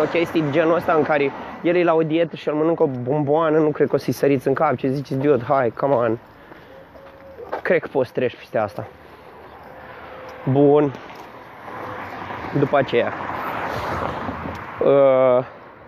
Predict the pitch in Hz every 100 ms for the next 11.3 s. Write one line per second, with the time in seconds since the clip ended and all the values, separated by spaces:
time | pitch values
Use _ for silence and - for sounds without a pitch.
0 | - - - - - 170 185 185 170 156
1 | 143 135 135 135 139 127 - 135 123 123
2 | 120 117 120 110 - - - 120 113 120
3 | 117 107 - 113 107 104 - - - 147
4 | 131 120 113 - 120 113 110 113 113 110
5 | 113 110 107 110 113 104 110 104 113 -
6 | - - - - - - 175 180 180 170
7 | 185 170 170 - 165 165 - 156 156 143
8 | 135 131 127 127 123 120 113 113 117 127
9 | - - - - - - - - 165 156
10 | 147 147 165 151 143 - 156 - 160 156
11 | 147 - -